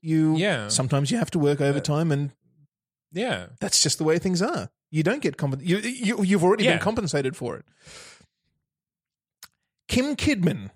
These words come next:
Speaker 1: Secretary of Commerce, recommends you ignore these commies.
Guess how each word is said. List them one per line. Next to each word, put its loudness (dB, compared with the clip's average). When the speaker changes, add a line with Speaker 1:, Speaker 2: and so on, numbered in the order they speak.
Speaker 1:
Secretary 0
of 0
Commerce, -2
recommends 0
you 2
ignore 4
these 0
commies. -2